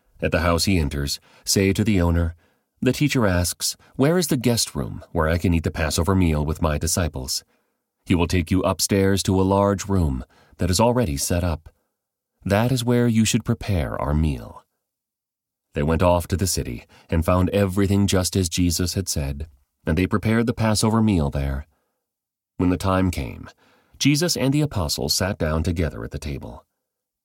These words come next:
Jesus said, "I have been very eager to eat this Passover meal with you before my suffering begins.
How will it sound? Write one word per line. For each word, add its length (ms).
Jesus 380
said, 460
"I 140
have 120
been 160
very 360
eager 520
to 200
eat 200
this 200
Passover 520
meal 320
with 160
you 160
before 440
my 140
suffering 580
begins. 600